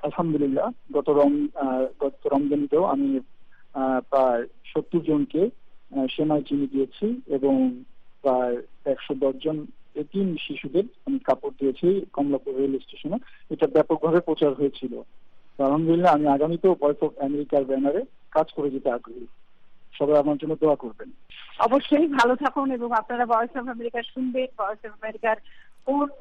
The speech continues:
Speaker 2: আহ, অনুষ্ঠান কেমন লাগছে, আপনারা কেমন থাকেন, আপনারা কি কর্মসূচি গ্রহণ করছেন নতুন ভাবে, সেগুলো আমরা জানবো, এটাই আশা করছি। তো আমি একজন স্কুল শিক্ষিকার কাছে যাচ্ছি, যার নিজের স্কুল রয়েছে।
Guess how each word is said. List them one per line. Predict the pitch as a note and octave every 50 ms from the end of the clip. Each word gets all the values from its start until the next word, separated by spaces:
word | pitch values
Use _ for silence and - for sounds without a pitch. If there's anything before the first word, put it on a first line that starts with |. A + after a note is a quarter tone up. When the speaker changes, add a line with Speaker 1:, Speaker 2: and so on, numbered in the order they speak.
| - - - -
Speaker 2:
আহ, | G3 G3+ G3+ G3+
অনুষ্ঠান | F#3+ G#3+ A#3 B3+ B3+ - - - C4 A#3+ A3+ A#3
কেমন | - - G#3+ G#3+ A3 B3 A#3+ A#3+
লাগছে, | A3+ G#3+ G#3 - - - B3+ A#3+ A#3+ A3+ A#3 - - - - - -
আপনারা | - F#3+ G#3 - - B3 B3 C4
কেমন | B3+ C4 A#3+ A#3+ B3+ B3+ -
থাকেন, | - C4 A#3+ A#3 - C4 B3 A#3
আপনারা | A3 G#3+ - G#3+ G#3+ A3
কি | A3 - - C#4
কর্মসূচি | C4+ - A#3 A3+ A3+ A#3+ C4 - - C4+ - C4+
গ্রহণ | A3+ B3+ A#3+ C4 B3+
করছেন | A#3+ B3+ A#3+ - - C4 B3
নতুন | A#3+ A#3 G#3+ - B3+ B3
ভাবে, | A#3 A3+ A#3+ A#3+ B3 B3 A#3+ - - - - -
সেগুলো | - - E4+ F4+ C#4+ D4 C#4+
আমরা | C4 A3+ G3 G3+ G#3 - G3+ F3+ - F3+
জানবো, | - - A#3 A3 G#3+ - - A3+ D#4 G4+ G4+ -
এটাই | - G#3 A3+ A3+ G#3
আশা | F#3 F3 - G#3
করছি। | - - E3 D3+ - - - E3 D#3 - - - - - - -
তো | B3
আমি | A#3 B3 B3+ D#4 D#4+
একজন | D4+ D4+ D4+ D#4+ D#4 D4+ D4 D4 D4 - - -
স্কুল | - - - E4+ F#4 E4+ D4+
শিক্ষিকার | - - C#4+ - - A#3 - A#3 G3+
কাছে | - F#3+ F3+ - G3 F3+
যাচ্ছি, | F3+ F3+ F3 - - - C#4 C4+
যার | - A#3 A3 A3
নিজের | A3+ A#3+ C4+ B3+ D#4+ E4
স্কুল | D4 C#4 C4 - - B3+ B3+ A3+ A#3
রয়েছে। | G3 F#3 - - D#4 - - D#4